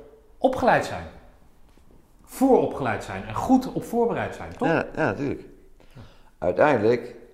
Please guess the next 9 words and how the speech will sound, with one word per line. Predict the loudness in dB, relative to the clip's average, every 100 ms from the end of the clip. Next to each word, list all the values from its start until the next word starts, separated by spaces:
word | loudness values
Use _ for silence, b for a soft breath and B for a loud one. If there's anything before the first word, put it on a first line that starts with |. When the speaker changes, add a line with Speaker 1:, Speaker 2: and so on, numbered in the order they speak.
| _ _ _ _ _ _
Speaker 2:
zei | -10 -6
ik | -4
straks | -4 -8 -8
ook, | -6 -6 -8 -20 b b b b -12
als | -12 -6
er | -6 -6
geen | -4 0 2 2
relatie | -2 -2 -2 -4 -6 -8 -14
bestaat | -14 -14 -10 -10 -8 -12 -20 _